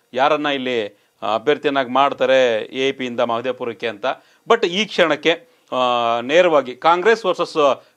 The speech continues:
ಬಿ ಜೆ ಪಿ ಫೈಟ್ ಅಂತ ಕರಿಬೋದು ಮಹದೇವಪುರದಲ್ಲಿ. ಆ, ಮಹದೇವಪುರದಲ್ಲಿ ಈ ಹಿಂದೆ, ಆ, ಅರವಿಂದ್ ಲಿಂಬಾವಳಿ ವಿರುದ್ಧ ಶ್ರೀನಿವಾಸ್ ಸೋತಿದ್ರು. ಆ, ಅವರೇನೋ ದೇವನಹಳ್ಳಿಗೆ ಹೋಗ್ತಾ ಇದ್ದಾರೆ, ದೇವನಹಳ್ಳಿಗೆ ಟಿಕೆಟ್ ಕೊಡಿ ಅಂತಾರೆ. But ದೇವನಹಳ್ಳಿಯಲ್ಲಿ ಕೆ ಎಚ್ ಮುನಿಯಪ್ಪ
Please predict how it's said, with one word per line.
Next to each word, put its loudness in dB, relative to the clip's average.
ಬಿ -2
ಜೆ 4
ಪಿ -4
ಫೈಟ್ 0
ಅಂತ 0
ಕರಿಬೋದು 0
ಮಹದೇವಪುರದಲ್ಲಿ. -2
ಆ, -2
ಮಹದೇವಪುರದಲ್ಲಿ 2
ಈ 0
ಹಿಂದೆ, 4
ಆ, 0
ಅರವಿಂದ್ 4
ಲಿಂಬಾವಳಿ 2
ವಿರುದ್ಧ 0
ಶ್ರೀನಿವಾಸ್ 0
ಸೋತಿದ್ರು. -2
ಆ, -2
ಅವರೇನೋ 2
ದೇವನಹಳ್ಳಿಗೆ 2
ಹೋಗ್ತಾ 0
ಇದ್ದಾರೆ, -2
ದೇವನಹಳ್ಳಿಗೆ -4
ಟಿಕೆಟ್ -6
ಕೊಡಿ -6
ಅಂತಾರೆ. -6
But -6
ದೇವನಹಳ್ಳಿಯಲ್ಲಿ -4
ಕೆ 0
ಎಚ್ 0
ಮುನಿಯಪ್ಪ -2